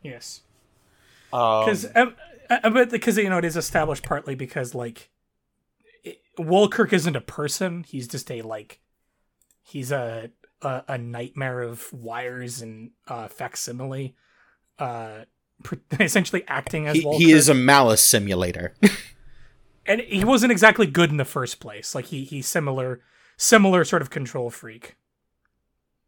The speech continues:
Speaker 2: Um,
Speaker 1: Um,
Speaker 2: so yeah, we, we, we need to, we need to attack the Raptor. We need to, uh, root out,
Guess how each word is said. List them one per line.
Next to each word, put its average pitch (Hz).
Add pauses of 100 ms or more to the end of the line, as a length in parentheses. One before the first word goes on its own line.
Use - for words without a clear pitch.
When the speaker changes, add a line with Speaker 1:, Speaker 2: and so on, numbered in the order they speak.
(1700)
Speaker 2:
Um, 135
Speaker 1:
Um, 107
Speaker 2:
so -
yeah, 135
we, 117
we, 117
we 117
need 120
to, 117
we 110
need 117
to 117
attack 117
the 127
Raptor. 104
We 104
need 101
to, 98 (480)
uh, 92
root 113
out, 110